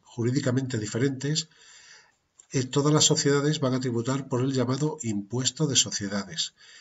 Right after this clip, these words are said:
que es el que va ahí, el que grava la obtención de beneficios por parte de la empresa. Y al igual que el empresario individual, también las empresas societarias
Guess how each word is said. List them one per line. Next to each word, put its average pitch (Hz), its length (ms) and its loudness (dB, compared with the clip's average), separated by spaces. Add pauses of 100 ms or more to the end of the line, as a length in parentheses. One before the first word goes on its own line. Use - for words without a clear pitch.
(160)
que 120 140 0
es 107 260 -2
el 104 160 -8
que 110 140 -6
va 123 360 0 (140)
ahí, 147 200 2
el 120 320 -6
que 107 200 -4
grava 147 480 0 (360)
la 123 180 -2
obtención 127 580 0
de 139 140 2
beneficios 117 560 -2
por 107 180 -4
parte 104 260 -8
de 104 80 -4
la 95 80 -6
empresa. 92 460 -2 (480)
Y 117 80 -2
al 110 100 0
igual 107 500 0 (120)
que 107 120 -8
el 95 80 -6
empresario 98 340 -4
individual, 131 680 2 (220)
también 104 320 -4
las 110 160 2
empresas 113 300 -2
societarias 147 760 2